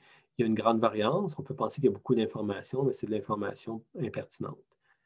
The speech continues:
Donc, euh, c'est pas toujours ce que, ce que, ce qu'on pense, là. La, la variance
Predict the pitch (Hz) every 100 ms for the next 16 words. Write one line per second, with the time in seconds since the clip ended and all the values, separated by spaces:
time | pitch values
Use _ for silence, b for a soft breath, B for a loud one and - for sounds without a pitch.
0 | _ _ _ 110 104 - 92 90 90 90
1 | 92 95 - - - 110 - 139 127 131
2 | 127 - - 107 98 - - - - 101
3 | 101 123 143 - 117 104 113 117 120 123
4 | 131 143 143